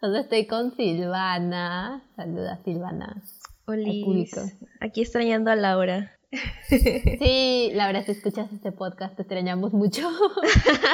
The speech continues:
Speaker 1: <laughs>
Speaker 2: Vuelve con nosotras cuanto antes.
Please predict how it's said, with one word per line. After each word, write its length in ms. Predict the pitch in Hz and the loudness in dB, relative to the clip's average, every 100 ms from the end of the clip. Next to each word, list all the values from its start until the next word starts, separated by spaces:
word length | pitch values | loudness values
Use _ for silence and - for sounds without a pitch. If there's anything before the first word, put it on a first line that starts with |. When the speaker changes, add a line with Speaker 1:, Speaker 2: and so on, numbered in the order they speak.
| - | 2
Speaker 1:
<laughs> 1000 | 508 - - _ _ - - 494 359 349 240 | -2 -4 -12 _ _ -20 -14 -12 -12 -10 -2
Speaker 2:
Vuelve 280 | 208 214 233 | 0 2 2
con 180 | 233 220 | 2 4
nosotras 560 | 240 - 220 220 226 | 2 2 0 0 -2
cuanto 380 | - 202 208 208 | -2 -4 -2 0
antes. 480 | 180 185 190 196 | 0 -2 -6 -10